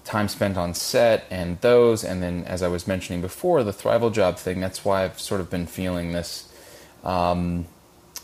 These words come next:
you know, this interesting pull, uh, sort of in both directions, and, and almost this fear of, like, "Oh, am I going to start to,"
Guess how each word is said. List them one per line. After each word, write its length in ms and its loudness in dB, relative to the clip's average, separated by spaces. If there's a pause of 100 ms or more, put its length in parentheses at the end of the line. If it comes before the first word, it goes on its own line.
(760)
you 120 -4
know, 160 0
this 220 -6
interesting 720 -4
pull, 600 4 (640)
uh, 120 -16
sort 220 -6
of 80 -4
in 100 -2
both 260 2
directions, 600 0
and, 260 -4
and 100 -4
almost 320 0
this 160 -4
fear 440 2
of, 120 0
like, 220 0
"Oh, 240 2
am 100 2
I 120 0 (160)
going 420 2 (180)
to 420 -2 (440)
start 440 0 (120)
to," 640 -4